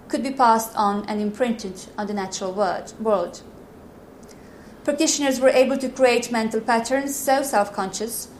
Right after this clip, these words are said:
they became representable through, for instance, focusing on loving and respecting their ancestors, deepening their knowledge by reflecting on historical archetypes,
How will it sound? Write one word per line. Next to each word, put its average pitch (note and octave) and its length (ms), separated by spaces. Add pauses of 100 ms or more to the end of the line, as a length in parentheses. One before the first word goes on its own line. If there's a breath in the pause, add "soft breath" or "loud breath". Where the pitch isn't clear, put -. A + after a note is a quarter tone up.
(140 loud breath)
they B3 140
became B3 360
representable A#3 720
through, G3 260
for G#3+ 160
instance, G#3+ 540 (240)
focusing B3 600
on A3+ 140
loving A3 320
and G#3 120
respecting G#3 480
their F#3+ 140
ancestors, A3 840 (640)
deepening B3 400
their G#3 100
knowledge G#3+ 420
by G#3 120
reflecting G#3+ 580
on G3+ 180
historical G#3 580
archetypes, A#3 720